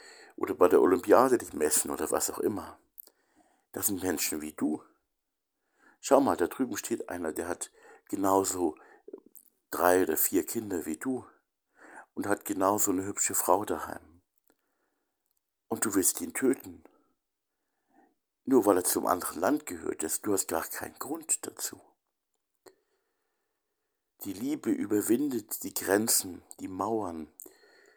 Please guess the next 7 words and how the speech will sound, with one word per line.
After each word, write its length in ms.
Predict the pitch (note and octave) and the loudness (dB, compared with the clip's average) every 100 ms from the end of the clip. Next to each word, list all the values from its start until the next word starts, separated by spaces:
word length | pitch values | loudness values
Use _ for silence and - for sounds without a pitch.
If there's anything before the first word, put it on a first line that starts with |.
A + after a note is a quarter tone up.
| _ _ _ _ _ _ _ _ _ _ _ - | _ _ _ _ _ _ _ _ _ _ _ -10
die 220 | - - | -8 -4
Aggressivität, 1400 | G#2 G2 F#2+ - G2+ G2+ - - B2+ A#2 - - - - _ _ _ - | -4 -2 -2 -2 -4 -10 -8 -6 0 0 0 -4 -6 -12 _ _ _ -14
die 80 | F2 | -14
Bosheit 840 | _ G2+ F#2+ A#2+ - A2 G2+ - - _ _ | _ 2 4 4 0 -4 -8 -10 -20 _ _
zwischen 420 | - - F2 - E2+ | -10 -8 -8 -10 -12
den 160 | E2 | -12
Menschen. 500 | - - - - - | -14 -20 -20 -20 -20